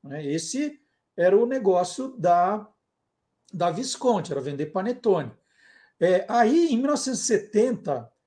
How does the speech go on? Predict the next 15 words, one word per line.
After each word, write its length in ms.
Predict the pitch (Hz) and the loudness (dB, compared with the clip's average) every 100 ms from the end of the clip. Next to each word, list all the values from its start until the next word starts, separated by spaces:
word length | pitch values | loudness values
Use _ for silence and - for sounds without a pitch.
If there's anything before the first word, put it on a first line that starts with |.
| _ _ _ _ | _ _ _ _
eles, 840 | 170 185 196 214 214 208 - - - | 0 2 2 0 -2 -2 -6 -8 -4
é, 520 | 165 175 165 156 156 | -2 2 2 2 0
essa 180 | 156 - | -4 -8
família 400 | 185 196 180 180 | -4 -2 0 -2
Ferrua 680 | - 190 165 165 269 165 - _ _ _ | 0 2 2 2 2 2 0 _ _ _
se 260 | - - 220 | -14 -2 0
associou 680 | 220 - 269 262 - 233 262 | 0 -2 -6 -6 -2 4 6
a 80 | 226 | 8
outra 320 | 262 311 277 | 6 4 -6
família 920 | - 226 185 190 208 160 147 127 117 _ | -4 -4 -2 -4 -4 -2 -2 -2 -8 _
de 140 | - 156 | -12 -12
italianos, 640 | - 156 147 226 277 160 | -6 -4 0 0 -2 -2
a 60 | 165 | -4
família 500 | 180 165 180 165 139 | -4 -4 -4 -2 -2
Gênova, 640 | 120 185 262 180 117 110 | 0 0 2 -2 -6 -12